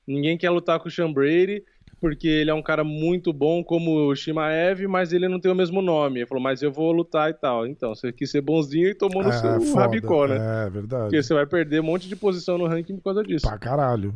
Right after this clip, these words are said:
Speaker 2: pra caralho. E o
Speaker 1: Não,
Speaker 2: Sean
Speaker 1: foi legal da
Speaker 2: Brady,
Speaker 1: parte
Speaker 2: é,
Speaker 1: dele fazer isso, foi
Speaker 2: oficialmente
Speaker 1: legal.
Speaker 2: top dez, né? Apesar da gente não saber o ranking hoje, mas provavelmente ele vai aparecer ali num top oito.
Speaker 1: Foi
Speaker 2: Não
Speaker 1: legal do, do lado do, do,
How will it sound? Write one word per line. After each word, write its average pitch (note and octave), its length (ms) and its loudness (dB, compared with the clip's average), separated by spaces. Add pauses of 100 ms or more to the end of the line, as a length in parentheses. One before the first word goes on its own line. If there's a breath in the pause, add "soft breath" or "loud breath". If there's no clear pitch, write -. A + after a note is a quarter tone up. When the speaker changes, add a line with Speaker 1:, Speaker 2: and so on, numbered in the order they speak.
(100)
Speaker 2:
pra G#2+ 140 -4
caralho. B2+ 480 0
E A2 60 -2
o - 40 -2
Speaker 1:
Não, A#2 60 -2
Speaker 2:
Sean D#4 160 4
Speaker 1:
foi E3+ 140 6
legal - 280 6
da F#3 120 6
Speaker 2:
Brady, F3+ 60 4
Speaker 1:
parte E3 200 2
Speaker 2:
é, D3 100 2
Speaker 1:
dele C#3+ 120 6
fazer C3 100 0
isso, C#3 80 -2
foi C3 80 -2
Speaker 2:
oficialmente E3 720 2
Speaker 1:
legal. D3 220 2
Speaker 2:
top B3 240 2
dez, C#3 340 2
né? C3 140 0
Apesar B2 320 -2
da C3 100 -2
gente C3 240 -6
não C3 80 -4
saber B2 320 -2
o A#2 280 0
ranking A#2+ 420 -6
hoje, B2+ 420 0 (800 loud breath)
mas A2 580 -2
provavelmente B2 760 -2
ele C3 60 -2
vai C#3 100 2
aparecer C3 400 -2
ali A#2+ 160 0
num A#2 180 -2
top A#2 320 -6
oito. C3 840 0
Speaker 1:
Foi F#3+ 100 0
Speaker 2:
Não G#3 80 2
Speaker 1:
legal F#3+ 220 0
do, E3+ 160 -4
do D3+ 100 0
lado C#3+ 240 0
do, C3 300 -4
do, A2+ 440 -10